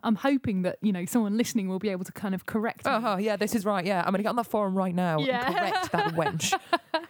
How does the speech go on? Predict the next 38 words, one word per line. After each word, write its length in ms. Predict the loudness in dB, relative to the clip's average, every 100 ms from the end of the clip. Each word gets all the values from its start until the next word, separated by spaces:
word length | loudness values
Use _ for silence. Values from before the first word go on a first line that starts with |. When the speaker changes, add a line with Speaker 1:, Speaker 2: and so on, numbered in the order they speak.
| -4 -2
Speaker 2:
Chicken, 360 | 0 0 2 2
Speaker 1:
Yeah. 80 | 2
Speaker 2:
I 80 | 0
know 140 | 0
chicken. 440 | 0 0 2 0 2
Speaker 1:
Yeah. 220 | 0 0 -4 -2
What 100 | 0
are 40 |
you 60 | 0
talking 480 | 0 0 2 2 0
about? 300 | 0 -4 -2
You're 100 | 0
talking 300 | 2 2 2
Speaker 2:
<laughs> 40 |
Speaker 1:
absolute 340 | 0 2 0 0
uninformed 540 | 0 0 2 0 0
nonsense. 480 | 0 -2 -2 -6 -2
Well, 240 | -2 -2 -2
you 100 | -2
know, 180 | 0
we're, 140 | -2 -6 -12 -4
we're 80 | -2
put 180 | 4 4
out 120 | 4
by 100 | 0
Simply 300 | 0 0 0
Syndicated. 760 | 0 2 2 0 -2 -2 -2 -4 -6
<laughs> 120 | 0
We're 100 | 0 4
only 240 | 2 2 -2
keeping 480 | 0 0 2 2 2
the, 280 | 2 0
uh, 60 | 0 -2
Speaker 2:
<laughs> 140 | 0
Speaker 1:
the 120 | 0 2
in-house 400 | 2 2 0 -2
style. 460 | 2 2 2 -2 -2 0 0 0 2
Um, 280 | 2 2